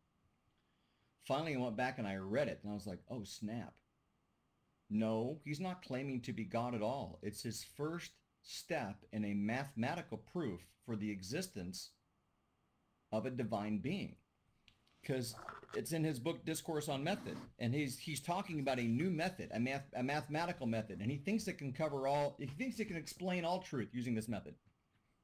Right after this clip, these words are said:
And so he knows somebody's gonna ask, "Well, you know, give us an example, give us a demonstration, Rene, of, um, how your new method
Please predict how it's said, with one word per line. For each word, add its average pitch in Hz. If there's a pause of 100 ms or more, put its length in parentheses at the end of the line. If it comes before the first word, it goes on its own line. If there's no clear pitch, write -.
(1080)
And 143
so 156
he 156
knows 175
somebody's 151
gonna 147
ask, 151 (100)
"Well, 113
you 117
know, 95
give 123
us 120
an 110
example, 98
give 139
us 165
a -
demonstration, 120
Rene, 87 (720)
of, 104 (100)
um, 104
how 123
your 123
new 127
method 117